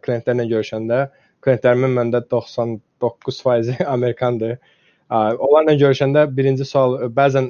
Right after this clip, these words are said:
insanlar deyirlər ki, "Mənim financial advisor-la işləməyə pulum yoxdur." Mən də onlara cavabım odur ki, financial, ə, yəni bu, bir insan ki, bir milyon pul qazanır, yəni onun,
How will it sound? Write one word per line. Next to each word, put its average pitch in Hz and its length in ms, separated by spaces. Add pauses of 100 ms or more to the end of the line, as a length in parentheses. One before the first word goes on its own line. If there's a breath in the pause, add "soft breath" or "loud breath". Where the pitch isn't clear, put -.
(140)
insanlar 127 400
deyirlər 120 320
ki, 135 80
"Mənim 131 320 (220)
financial 123 400
advisor-la 113 500
işləməyə 113 540
pulum 117 320
yoxdur." 101 340 (1040)
Mən 143 80
də 139 140
onlara 135 340
cavabım 139 460
odur 160 180
ki, 110 180 (380)
financial, 139 480 (160)
ə, 120 180 (140)
yəni 120 240
bu, 123 160 (460 soft breath)
bir 170 160
insan 156 180
ki, 139 160
bir 147 220
milyon 135 260
pul 135 240
qazanır, 104 480 (160)
yəni 120 160
onun, 143 320